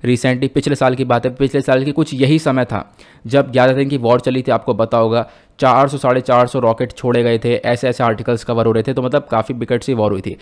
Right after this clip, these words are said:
उससे पहले भी सिक्स डे वॉर हो चुकी है, उससे पहले भी इसराइल फ़लस्तीन में काफ़ी सारी वॉर्स हो चुकी हैं, ठीक है। इसराइल फ़लस्तीन का कॉन्फ्लिक्ट अपने आप में बहुत लंबी सा कॉन्फ्लिक्ट आपको देखने को मिलेगा, लेकिन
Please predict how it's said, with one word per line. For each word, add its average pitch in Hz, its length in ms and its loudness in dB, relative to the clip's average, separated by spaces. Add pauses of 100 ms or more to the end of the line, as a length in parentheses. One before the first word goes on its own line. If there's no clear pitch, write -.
(200)
उससे 135 260 -2
पहले 127 260 2
भी 127 120 0
सिक्स - 240 -4
डे 127 120 0
वॉर 120 200 2
हो 117 80 2
चुकी 123 260 -2
है, 120 60 2
उससे 123 220 -2
पहले 123 240 0
भी 131 80 0
इसराइल 117 260 0
फ़लस्तीन 117 400 -2
में 120 120 -2
काफ़ी 113 300 -4
सारी 120 200 -2
वॉर्स 110 320 0
हो 117 60 0
चुकी 113 260 -4
हैं, 131 120 -2
ठीक 143 120 -4
है। - 200 0
इसराइल 139 320 2
फ़लस्तीन 139 480 -4
का 151 140 2
कॉन्फ्लिक्ट 123 560 -2 (120)
अपने 135 260 -2
आप 123 160 0
में 139 120 -2
बहुत 120 240 -2
लंबी 117 240 0
सा 135 140 0
कॉन्फ्लिक्ट 113 420 -4
आपको 113 240 0
देखने 113 240 -2
को 120 100 -2
मिलेगा, 113 380 0 (360)
लेकिन 151 300 0